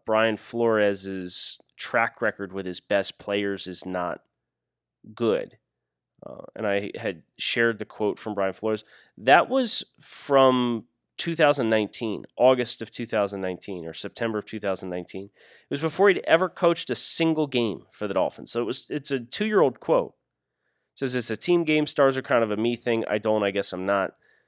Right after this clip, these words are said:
It's a team game. There are eleven guys out there and they have to work together. If you have a star that wants to do his own thing, that just won't work. I'm of the put the team first mantra, and these so-called stars need to be on that page on this team."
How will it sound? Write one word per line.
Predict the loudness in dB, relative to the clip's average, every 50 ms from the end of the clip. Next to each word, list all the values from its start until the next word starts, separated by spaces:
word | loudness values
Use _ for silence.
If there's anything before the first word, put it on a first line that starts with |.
| _ _ _ _ -18
It's | -12 -10 -10
a | -10
team | -4 0 2 2 2 4
game. | 6 8 8 8 6 4
There | 4 4 4 4
are | 4
eleven | 6 6 6 6 6 4
guys | 6 6 6 6 4
out | 4 2 2 2
there | 0 -4
and | -4 -4
they | -4
have | -2 -2 -2 -2 -2
to | -4 -6
work | -8 -8 -8
together. | -4 0 2 2 2 2
If | -2 -2 -4
you | -4
have | -2 -2
a | -4
star | -2 0 2 2
that | 2 0 0
wants | 0 -2 -2 -4
to | -8 -6
do | -4 -2 0
his | 0 0 0
own | 0 0 0 0
thing, | 2 2 2 2 2 -2 -8 _ _ _ _ _
that | -6 -6 -4
just | -4 -6 -6 -2
won't | 0 0 0 0 2
work. | 2 2 2 2 -2 -4 -4
I'm | -2 -2 -2
of | -2 -4 -4
the | -8 -8
put | -6 -6 -6 -6 -6
the | -8
team | -6 -4 -4 -4 -4 -4
first | -2 -2 -2 -2 -2 -2
mantra, | -2 -2 -2 -2 -2 -4 -4
and | -4 -4
these | -4 -6 -4
so-called | -4 -4 -4 -2 -2 -4 -4 -4
stars | -4 -4 -2 -2 -2 -4 -4
need | -6 -6 -6
to | -8 -8
be | -6 -4 -2
on | -2 -2 -2
that | 0 0 0 -2 -4 -6
page | -6 -6 -6 -4 -4
on | -6 -4 -4
this | -6 -6 -8 -8
team." | -8 -10 -10 -10 -10 -16